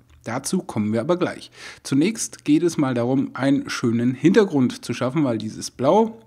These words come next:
habe ich mal so temporär eingestellt, ist natürlich ein hübsches Blau, aber doch langweilig. Dazu klicken wir jetzt mal auf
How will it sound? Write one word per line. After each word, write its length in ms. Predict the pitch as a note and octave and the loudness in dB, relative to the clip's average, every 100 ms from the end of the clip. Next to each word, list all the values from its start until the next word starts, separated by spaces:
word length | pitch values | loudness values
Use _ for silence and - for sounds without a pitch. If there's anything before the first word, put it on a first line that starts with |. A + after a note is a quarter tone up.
| - | -14
habe 180 | - - | -12 -8
ich 220 | B2+ - | -10 -10
mal 360 | B2+ B2 A#2+ A2+ | -4 -2 -2 -4
so 180 | A2+ G#2+ | -6 -8
temporär 540 | - D#3+ D#3 C3 A2 | -4 -4 -2 -2 -2
eingestellt, 460 | B2 D3 - D3 D3 - - - | -2 -2 -2 -4 -6 -10 -16 -2
ist 220 | E3+ G3 | 2 2
natürlich 560 | G#3+ G3 E3 C#3 - - _ _ _ _ | 0 -2 0 0 -2 -14 _ _ _ _
ein 180 | - A2 | -8 -4
hübsches 300 | A#2+ B2 D#3+ | -4 -2 -4
Blau, 400 | - F3 B3 C#4+ _ - - | -2 -2 -2 -6 _ -20 -8
aber 280 | - - B2+ | -6 -2 -2
doch 180 | D3 - | -2 0
langweilig. 600 | A#2+ A2+ A2 G2+ - - _ _ | 2 2 2 -2 -10 -20 _ _
Dazu 300 | - B2+ - | -8 -6 -6
klicken 320 | G#3+ - - C#3 | -6 -4 -2 0
wir 60 | |
jetzt 160 | A#2+ - | -2 -4
mal 100 | B2 | -4
auf 220 | C3 - | -6 -10